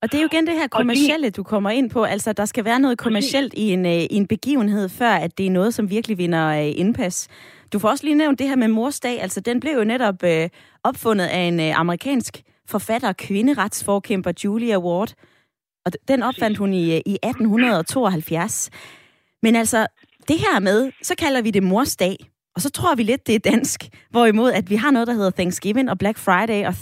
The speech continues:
Speaker 1: og, øh, og, og Valentine's Day og sådan noget. Altså, øh, Benno Blæsild, er der en forskel på, hvor meget vi tager en, en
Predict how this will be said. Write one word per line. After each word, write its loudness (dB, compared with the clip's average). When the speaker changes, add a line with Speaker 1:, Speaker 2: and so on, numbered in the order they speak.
Speaker 1:
og, 2
øh, 0
og, 2
og 2
Valentine's -2
Day 0
og -4
sådan -2
noget. -2
Altså, -2
øh, 2
Benno 2
Blæsild, -2
er 2
der -2
en 0
forskel -2
på, 0
hvor 0
meget 2
vi 0
tager -2
en, -2
en -2